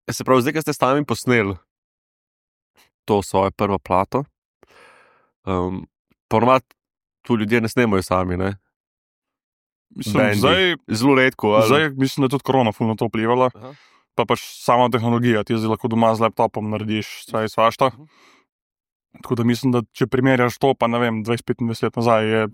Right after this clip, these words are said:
Speaker 2: to je bila znanstvena fantastika, da boš ti doma nekaj posnel, ne. Smo mogli biti kot Jack, da smo vso to robo doma.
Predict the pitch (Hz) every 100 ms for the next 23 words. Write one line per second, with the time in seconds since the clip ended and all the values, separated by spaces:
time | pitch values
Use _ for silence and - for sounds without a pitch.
0 | - - 110 113 113 113 107 117 104 113
1 | 113 - 107 110 - 113 113 110 104 107
2 | 113 110 101 98 - _ - - - -
3 | - 120 110 113 - 113 110 - 117 107
4 | 117 113 110 107 120 117 110 113 127 135